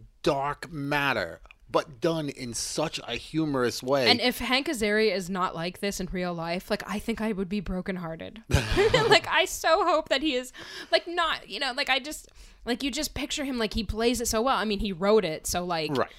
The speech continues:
Speaker 2: he's acting out the character that he created, so.
Speaker 1: But what's so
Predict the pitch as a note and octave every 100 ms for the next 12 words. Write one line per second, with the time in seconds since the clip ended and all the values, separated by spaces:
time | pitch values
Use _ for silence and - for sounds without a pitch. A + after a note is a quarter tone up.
0 | - - A#3+ - F3+ F#3+ G3 F#3 E3+ F3+
1 | E3+ - F#3 F3 D#3+ D3 D#3 - F3+ F3
2 | D3 - - - - - - _ C#3+ A#2
3 | F#3 E3 D3 - E3